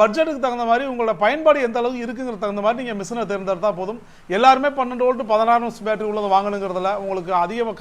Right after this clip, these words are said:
அதிக டேங்க் அடிக்க தேவையில்ல, குறைவான டேங்க் தான் அடிக்க போறோம்னா நீங்க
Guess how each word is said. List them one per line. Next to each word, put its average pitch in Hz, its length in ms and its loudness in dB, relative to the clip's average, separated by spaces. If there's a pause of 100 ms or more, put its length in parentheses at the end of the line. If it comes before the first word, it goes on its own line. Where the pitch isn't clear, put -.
(100)
அதிக 233 280 -2
டேங்க் 247 180 -2
அடிக்க 214 240 -4
தேவையில்ல, 190 260 0 (460)
குறைவான 233 340 2
டேங்க் 226 220 0
தான் 214 80 6
அடிக்க 214 240 -4
போறோம்னா 233 260 -4
நீங்க 226 160 -4